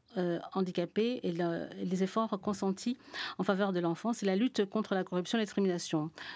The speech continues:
De façon constructive et respectueuse, nous recommandons ce qui suit. En premier lieu, reconnaître dans la loi les unions et les mariages entre personnes du même sexe et reconnaître également l'identité de genre comme base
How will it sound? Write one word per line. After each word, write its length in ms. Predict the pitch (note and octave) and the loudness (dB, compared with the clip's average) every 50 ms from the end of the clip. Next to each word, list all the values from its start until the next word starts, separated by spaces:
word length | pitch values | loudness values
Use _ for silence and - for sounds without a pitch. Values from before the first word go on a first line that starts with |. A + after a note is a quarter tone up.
| - - | -8 -4
De 60 | - F3+ | -2 0
façon 220 | F#3+ F3+ - F#3+ | 2 2 2 2
constructive 560 | F#3 G#3 G3 - - G#3 F#3+ - - A3+ G3 | 2 0 -2 0 -2 -2 -2 0 0 2 2
et 40 | F#3+ | 2
respectueuse, 580 | F3+ F#3 F3+ - - F#3+ - - C4 C4 B3 A3+ | 2 0 0 -2 -4 -6 -2 0 0 2 2 2
nous 80 | G#3 | 2
recommandons 440 | F#3+ G#3+ G3+ G3+ G3+ G3+ G3+ G#3+ A3+ | 2 2 0 2 2 2 2 0 0
ce 120 | - - | -2 -2
qui 140 | G3 - F#3+ | -2 -2 -2
suit. 340 | F#3+ - - F3 E3+ E3 - - - - - - - | -4 -2 -2 0 0 0 -2 -4 -8 -10 -10 -6 -4
En 80 | - D#3+ | -2 0
premier 300 | - - G#3 G#3+ A3 A3 | 2 4 4 4 4 4
lieu, 180 | G3+ F#3 F3+ F3+ | 4 2 2 2
reconnaître 680 | E3+ F#3+ G3 - A3 G#3 G3+ G3+ G3 G3 - - F#3+ F3 | 2 0 0 2 2 2 2 2 0 -2 -2 -2 0 2
dans 100 | F#3 F3+ | 2 2
la 140 | F#3 F3+ | 2 2
loi 440 | F3 F3 F3+ F#3+ G3+ A3+ A#3 B3 - - | 2 2 2 2 2 2 2 0 0 0
les 260 | - G3 G3 F#3 F#3+ | 2 2 2 4 4
unions 460 | G#3+ G#3 G3 G3 G#3 A3+ B3+ B3+ G3 | 4 4 4 4 2 2 2 0 0
et 40 | F#3+ | 2
les 80 | F#3 F#3 | 2 2
mariages 440 | F#3+ F#3+ F#3 F#3 F#3+ F#3 F#3 F3+ F#3 | 4 2 2 2 2 2 2 2 0
entre 180 | F3 - - | 0 0 -2
personnes 460 | E3+ - F3 - - G3 F#3+ F#3 F3 | -2 -4 -4 -2 0 2 2 4 4
du 100 | E3 E3 | 2 4
même 180 | E3+ E3+ E3+ F3 | 4 4 2 2
sexe 360 | - - A3+ A#3 - - - C4 - - - - - - - - - - - | 0 0 0 0 -2 -2 -4 -4 -4 -6 -10 -10 -8 -8 -8 -8 -6 -2 2
et 80 | F#3 | 2
reconnaître 380 | F#3 F#3 F#3 - F#3+ G3 F#3+ G3 | 4 4 4 4 2 2 2 2
également 320 | F3 F#3 F3+ F#3 F#3 F#3 | 2 2 4 4 4 4
l'identité 520 | F#3 F#3 F#3 F#3 F3+ F3+ - - - F#3+ F#3 | 4 4 4 2 2 0 -2 -2 0 2 2
de 140 | E3+ F3 E3+ | 2 2 2
genre 320 | D#3+ G3 G#3 A3 G#3+ - | 2 0 0 0 0 0
comme 200 | - G3 F#3+ F3 | 0 2 2 2
base 600 | F3 F3 E3 F#3+ G3 G#3 A3 A3+ G3 F#3 F#3 | 0 0 0 0 0 2 0 -2 0 0 -2